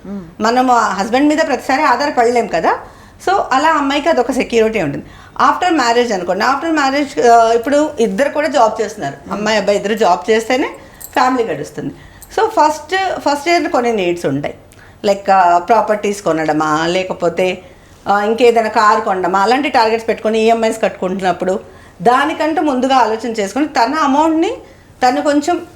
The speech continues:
Speaker 2: ఆ, పోస్ట్ ఆఫీస్ కావచ్చు, బ్యాంక్ కావచ్చు, తను చేస్తున్న వచ్చిన అమౌంట్ ఎప్-, ఫస్ట్ ఒకటే సూత్రం అండి.
Speaker 1: Hmm.
Speaker 2: మనకు పదివేలు వస్తుందంటే మనకు పదివేలు కాదు, తొమ్మిది వేల ఐదు వందలు మాత్రమే వస్తుంది.
Speaker 1: వస్తుంది.
Speaker 2: అది ఏ స్టేజ్లో అయినా.
Speaker 1: Hmm.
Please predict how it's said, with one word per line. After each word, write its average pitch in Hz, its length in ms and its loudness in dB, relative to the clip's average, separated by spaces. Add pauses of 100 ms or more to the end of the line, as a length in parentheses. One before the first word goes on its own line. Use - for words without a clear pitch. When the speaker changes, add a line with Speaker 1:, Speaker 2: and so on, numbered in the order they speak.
(160)
Speaker 2:
ఆ, 208 680 2
పోస్ట్ 220 240 2
ఆఫీస్ 233 240 0
కావచ్చు, 202 240 0
బ్యాంక్ 202 280 -2
కావచ్చు, 202 340 0 (400)
తను 254 140 4
చేస్తున్న 277 260 -4
వచ్చిన 277 380 2
అమౌంట్ 339 220 2
ఎప్-, 220 400 -2
ఫస్ట్ - 280 -4
ఒకటే 294 380 -2
సూత్రం 233 400 -2
అండి. 175 200 0
Speaker 1:
Hmm. 185 100 -6 (380)
Speaker 2:
మనకు 254 300 0
పదివేలు 269 360 0
వస్తుందంటే 294 380 0
మనకు 262 200 -2
పదివేలు 262 340 0
కాదు, 254 200 2
తొమ్మిది 233 300 2
వేల 262 180 6
ఐదు 226 160 2
వందలు 233 160 0
మాత్రమే 226 340 0
వస్తుంది. 202 520 0 (120)
Speaker 1:
వస్తుంది. 156 480 -14 (480)
Speaker 2:
అది 233 200 2
ఏ 269 100 4
స్టేజ్లో 302 400 0
అయినా. 175 220 0
Speaker 1:
Hmm. 185 240 -10